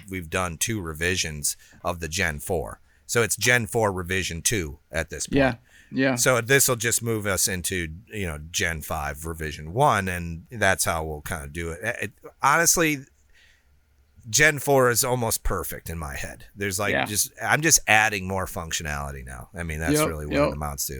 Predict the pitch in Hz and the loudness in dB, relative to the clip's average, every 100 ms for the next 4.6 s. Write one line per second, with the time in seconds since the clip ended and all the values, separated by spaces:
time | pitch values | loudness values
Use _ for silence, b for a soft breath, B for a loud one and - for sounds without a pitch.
0 | 92 104 131 135 123 117 107 104 92 85 | -8 0 2 4 6 4 2 2 0 0
1 | - 87 92 87 87 87 82 82 78 80 | -8 -8 0 0 0 -2 -6 -6 -8 -6
2 | 78 82 78 76 - - b b b 90 | -6 -6 -8 -8 -6 -8 b b b -2
3 | 76 78 78 123 123 78 - - 98 82 | 0 -2 0 0 0 -2 -4 -4 -2 -2
4 | 80 67 87 76 69 69 | -4 -2 -2 -2 -6 -12